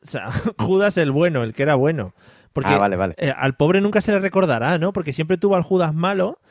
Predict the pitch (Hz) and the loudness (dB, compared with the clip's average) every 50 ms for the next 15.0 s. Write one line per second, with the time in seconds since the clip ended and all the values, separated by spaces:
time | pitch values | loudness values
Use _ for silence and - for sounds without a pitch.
0 | _ _ _ _ _ - 139 139 131 127 127 139 131 127 127 120 - - 175 180 | _ _ _ _ _ -4 -2 0 0 0 2 0 0 2 0 -2 -2 0 0 2
1 | 180 170 175 220 - - 117 120 120 - 143 139 160 151 139 127 117 110 127 170 | 2 2 0 -2 -4 -6 -6 -6 -6 -6 -4 -2 0 0 2 2 2 2 2 2
2 | 202 - - 110 117 110 110 113 113 113 - 127 160 190 185 113 95 - _ _ | 0 0 -4 -6 -6 -2 -2 -2 0 0 0 0 0 0 -2 -4 -6 -8 _ _
3 | _ _ _ - 123 117 110 - 117 113 143 139 135 135 - - - - 127 143 | _ _ _ -6 -6 -4 -2 -2 0 2 2 2 2 0 -4 -10 -4 -2 0 2
4 | 131 110 110 117 123 135 135 131 139 139 147 151 156 156 156 180 156 - 180 180 | 2 4 2 2 2 2 2 2 2 2 2 2 2 2 0 0 0 0 2 0
5 | 170 165 165 139 135 113 110 117 156 185 160 107 104 113 131 - 127 - 151 139 | 2 0 2 0 2 2 4 2 2 2 0 -2 -6 -12 -12 -12 -4 -4 -2 0
6 | 139 143 131 - 156 143 139 143 139 - 156 139 143 135 127 123 120 117 110 107 | 0 -2 -2 0 -2 0 0 -2 0 -2 -2 0 2 0 2 2 0 0 0 -2
7 | 110 107 - 127 131 120 117 110 123 120 107 101 104 - - _ _ _ _ _ | -4 -6 -4 -4 0 0 2 2 2 2 2 0 -4 -8 -16 _ _ _ _ _
8 | _ _ _ - 127 117 110 107 101 - - - - - _ _ _ _ _ _ | _ _ _ -8 -6 -6 -6 -8 -8 -10 -16 -18 -18 -20 _ _ _ _ _ _
9 | _ _ _ _ _ _ _ _ _ _ _ - 95 92 101 98 110 113 113 98 | _ _ _ _ _ _ _ _ _ _ _ -6 -4 -4 -2 -2 0 0 0 0
10 | 107 104 107 120 120 117 120 127 131 131 - 151 151 170 143 160 156 123 185 175 | 0 -2 0 0 2 2 2 2 2 2 0 0 -2 -2 -4 -6 -4 -2 -2 -2
11 | 151 101 175 151 107 123 87 92 90 90 95 104 113 120 117 117 123 117 117 113 | 0 -2 -2 0 0 0 0 0 -2 -2 0 0 2 2 2 0 0 2 2 2
12 | 110 - - 127 127 117 117 117 92 - 127 127 135 127 120 110 104 104 92 78 | 0 0 0 0 0 2 2 0 0 0 0 0 2 0 0 0 0 -2 -2 -2
13 | 76 80 - - - - 180 170 160 147 - 160 139 123 127 135 135 127 110 101 | -4 -6 -6 -8 -4 -2 -2 -2 0 0 -2 -4 -2 0 -2 -2 -2 -2 -6 -6
14 | - 147 131 117 120 113 110 110 - 131 120 104 98 107 131 131 120 107 104 90 | -6 -6 -6 -6 -6 -6 -6 -4 -2 -2 -2 -2 -2 0 2 2 2 2 0 -4